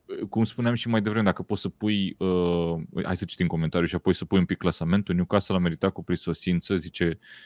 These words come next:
Cristian. „Newcastle, Arsenal, City și United vor fi top patru pentru cel puțin trei sezoane.” Nu. Foarte, foarte greu de zis cine va fi top patru. Dacă mă întreba cineva înaintea sezonului că vor fi atât de slabe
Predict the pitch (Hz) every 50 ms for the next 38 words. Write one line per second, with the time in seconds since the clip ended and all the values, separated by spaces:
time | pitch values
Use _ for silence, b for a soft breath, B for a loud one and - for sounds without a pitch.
0 | B B - - 85 82 - - 85 87 98 110 113 110 - b b b b b
1 | b b b b _ 92 90 - 110 110 - - 110 98 98 101 95 - - 107
2 | 95 90 85 - - 110 101 - 110 104 104 95 - - - 87 85 82 95 104
3 | 101 - 104 85 80 92 87 - - 104 87 - 104 87 - _ 104 98 - -
4 | 90 - 92 87 85 82 - - 90 80 87 - - 92 87 80 - 87 85 -
5 | - - 82 69 82 78 76 104 - - _ _ _ _ _ _ _ _ _ _
6 | _ _ - 143 - - _ _ _ _ _ B B B B B B B B B
7 | B B _ _ - - - 92 85 80 - - 80 - - 85 73 - - 76
8 | 69 78 80 80 78 78 73 78 78 71 80 87 - - - 85 85 78 73 85
9 | 76 - - 78 - - 80 - - 98 95 - - 104 - - _ _ - _
10 | _ _ 107 101 101 101 - 107 104 101 101 95 110 104 90 113 120 120 - 123
11 | 117 110 101 104 110 104 107 101 98 104 104 - - 98 78 95 104 101 95 85
12 | - 95 85 82 90 87 - - 110 101 92 - - 92 98 92 - - 98 92
13 | 95 90 78 90 90 82 78